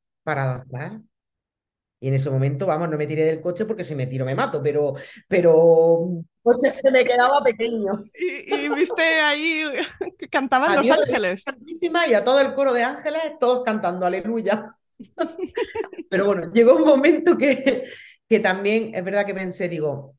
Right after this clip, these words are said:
Speaker 1: "No me voy a hacer ilusiones, no vaya a ser que esto sea un, que se ha venido arriba y ha pensado y después diga que no.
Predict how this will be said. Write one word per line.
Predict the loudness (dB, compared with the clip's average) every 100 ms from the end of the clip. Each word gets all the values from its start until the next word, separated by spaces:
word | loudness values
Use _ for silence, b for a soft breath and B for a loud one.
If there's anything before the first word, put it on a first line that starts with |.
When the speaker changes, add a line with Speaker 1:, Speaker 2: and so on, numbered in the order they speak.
| _
Speaker 1:
"No | -2
me | 0
voy |
a | 0
hacer | 0 -2
ilusiones, | -2 -6 -6 -4
no | -2
vaya | -2
a | -2
ser | -6
que | -10
esto | -12
sea | -6 -2 -2 0 0 0
un, | -2 -4 -6 -8 -12 -14 -14 -12 -12 -10
que |
se | -4
ha |
venido | -2 0
arriba | -2 0 0 2
y | 0 -2
ha | -6
pensado | -4 -6 -6 -6
y | -6
después | -6 -8 -10
diga | -10 -12
que | -12
no. | -14